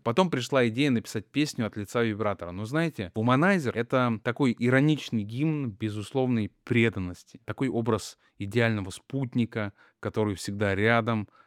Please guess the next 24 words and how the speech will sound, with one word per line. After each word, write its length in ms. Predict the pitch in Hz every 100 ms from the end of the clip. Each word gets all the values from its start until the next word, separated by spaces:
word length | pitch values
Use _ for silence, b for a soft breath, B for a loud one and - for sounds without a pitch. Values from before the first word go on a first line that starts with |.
| b
который 380 | 98 110 104 95
готов 320 | 101 113 101
помочь, 640 | - 104 117 123 120 - -
поддержать 600 | 104 95 107 104 113 107
в 40 | 104
любой 260 | 98 104
ситуации 760 | 98 - 117 120 117 - 110 101
и 40 |
никогда, 640 | 98 98 104 98 101 113 113
никогда 400 | 113 110 107 110
не 120 | 104
требует 440 | 104 104 101 95
ничего 260 | 98 - 104
взамен. 480 | 101 104 101 90 85 b b b b
Но 360 | 117 131 175 143
за 120 | 117
шутливой 500 | 120 127 156 165 120
подачей 480 | 104 110 147 175 113
тут 180 | - 131
скрывается 560 | - 104 110 107 -
история 440 | 92 - 113 104 92
о 60 |
верности, 720 | 87 110 110 101 - - 92 101 -
заботе, 720 | 92 92 87 104 110 -